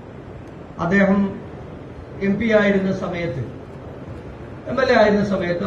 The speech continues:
അദ്ദേഹത്തിന് കിട്ടുന്ന സർക്കാരിന്റെ മാസ ഓണറേറിയം എന്നാണ്, ശമ്പളം എന്നാണ് പറയാ, ഓണറേറിയം, ആ ഓണറേറിയത്തിൽ നിന്ന് ഒരു പങ്ക്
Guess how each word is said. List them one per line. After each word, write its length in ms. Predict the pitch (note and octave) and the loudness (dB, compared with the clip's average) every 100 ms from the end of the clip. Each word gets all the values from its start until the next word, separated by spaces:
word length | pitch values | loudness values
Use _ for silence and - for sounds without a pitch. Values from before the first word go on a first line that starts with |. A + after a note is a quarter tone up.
| F#3+ | 2
അദ്ദേഹത്തിന് 420 | G#3 A3 A3+ A3 | 4 4 2 2
കിട്ടുന്ന 320 | G3 F#3 F3 F3+ F#3 - | 0 0 -4 -4 -4 -6
സർക്കാരിന്റെ 600 | F3+ E3+ F3+ F3+ F3 F#3 G3 - - - - - - - - - - - - - - - - - - - | -6 -4 -4 -4 -2 -2 -2 -6 -12 -16 -16 -16 -16 -16 -14 -12 -12 -12 -12 -12 -14 -16 -16 -18 -14 -2
മാസ 200 | F#3+ A3 A#3 G3+ - - - - - - - - - - - - - - - - | 2 4 4 2 -2 -12 -16 -16 -18 -18 -18 -18 -18 -16 -16 -16 -16 -16 -12 -6
ഓണറേറിയം 480 | E3+ F#3+ G#3+ G#3+ G#3+ | -2 0 2 2 0
എന്നാണ്, 220 | G#3+ G#3 G#3+ | 0 -4 -4
ശമ്പളം 260 | G#3 G3 F#3 | -4 -2 -2
എന്നാണ് 200 | D3+ C3 A#2 | -2 -2 -4
പറയാ, 180 | A2+ - - - - - - - - - - - - E3+ E3 - - - - - | -6 -8 -14 -18 -18 -18 -16 -16 -16 -14 -14 -12 -12 -12 -12 -12 -14 -14 -12 -4
ഓണറേറിയം, 500 | F3+ F#3+ F3+ C3+ A#2+ G2+ - - - - - - - - - - - - E3 | 0 2 2 0 -2 -6 -10 -12 -12 -14 -14 -14 -14 -16 -14 -14 -14 -10 0
ആ 40 | G3+ A3 | 4 4
ഓണറേറിയത്തിൽ 720 | A3 A#3 B3 A#3+ A3+ A3 G#3+ G3+ | 4 4 6 6 6 6 6 6
നിന്ന് 220 | F#3 F#3 F#3+ - - - G3 | 4 2 -2 -4 -12 -6 4
ഒരു 100 | A3 - | 6 6
പങ്ക് 260 | G3+ F#3+ | 4 4